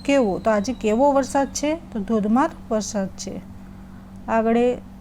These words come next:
આઠમો પ્રશ્ન છે કે ઇન્દ્રદેવ વરસાદના દેવ છે. તો કોણ? તો કોણ વરસાદના દેવ છે? તો ઇન્દ્રદેવ. મેઘધનુષના સાત રંગો હોય છે. તો કેટલા? તો મેઘધનુષમાં કેટલા રંગો હોય છે?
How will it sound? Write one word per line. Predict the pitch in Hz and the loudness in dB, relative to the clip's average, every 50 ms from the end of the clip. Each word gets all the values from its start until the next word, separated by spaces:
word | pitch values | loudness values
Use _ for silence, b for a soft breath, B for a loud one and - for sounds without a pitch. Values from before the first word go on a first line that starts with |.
| - - | -6 -2
આઠમો | 233 220 196 262 277 | -2 -2 0 0 0
પ્રશ્ન | 262 262 269 240 247 262 262 254 | 2 2 2 2 4 2 2 2
છે | - 262 262 | 2 0 0
કે | 247 - 269 | 0 2 2
ઇન્દ્રદેવ | 262 262 277 285 247 285 294 294 | 4 4 4 4 4 4 4 4
વરસાદના | 262 254 247 - - 254 240 - - - - - - - - - - - - - - - - - - - 247 247 254 240 262 269 262 | 4 2 0 0 -4 -6 -6 -8 -12 -16 -16 -16 -16 -16 -16 -16 -16 -16 -16 -16 -16 -16 -16 -14 -6 0 2 2 4 4 4 2 2
દેવ | 208 190 190 196 208 226 | 2 2 2 2 2 2
છે. | 226 - - 277 285 277 | 0 0 0 0 0 0
તો | 285 285 - | -2 -4 -6
કોણ? | - - 277 254 208 180 - - B B B B B B B B B B B - - - - - | 0 2 4 4 4 2 -2 -8 B B B B B B B B B B B -16 -16 -16 -10 -4
તો | - 262 | -4 -4
કોણ | - - - 262 285 302 311 | -2 2 4 6 6 6 6
વરસાદના | 285 269 233 - 269 262 262 240 262 269 294 330 - - - - - - 214 | 6 4 4 4 4 4 4 4 4 4 4 2 0 -4 -12 -14 -12 -4 0
દેવ | 208 233 240 240 247 | 4 4 6 6 4
છે? | 240 - - - 233 202 - - 170 175 - | 2 0 0 0 2 2 0 -2 -6 -4 -4
તો | 247 - | -4 -2
ઇન્દ્રદેવ. | - 254 254 247 233 226 208 175 165 160 156 - - - - - - - - - | 0 2 4 4 4 4 2 0 -2 -4 -6 -6 -8 -10 -12 -16 -16 -14 -6 0
મેઘધનુષના | 220 220 240 269 262 240 233 277 269 269 277 269 269 277 269 269 269 277 285 294 - - - B B B B B B B B | 2 4 4 4 4 4 4 6 6 6 4 2 4 4 4 6 6 4 4 0 -2 -8 -16 B B B B B B B B
સાત | - - 240 247 262 262 - - 240 | 0 2 4 4 4 4 2 0 2
રંગો | 240 226 226 233 247 233 | 4 4 4 4 4 4
હોય | - 277 269 269 | 4 4 4 4
છે. | 240 - - 214 | 4 2 -2 -2
તો | 196 254 247 | -2 -2 -4
કેટલા? | - - 302 262 294 262 233 196 190 | 0 0 0 0 2 2 2 2 2
તો | 190 - 214 | 0 0 2
મેઘધનુષમાં | 226 240 254 240 220 240 240 247 247 - - 277 277 | 4 4 4 4 4 4 4 4 2 2 0 0 0
કેટલા | 269 285 269 277 285 302 302 | 2 0 0 2 4 4 4
રંગો | 294 294 277 269 269 285 262 | 6 6 4 4 4 4 4
હોય | 262 269 269 247 | 4 4 4 2
છે? | - - 277 277 294 | 2 0 0 0 0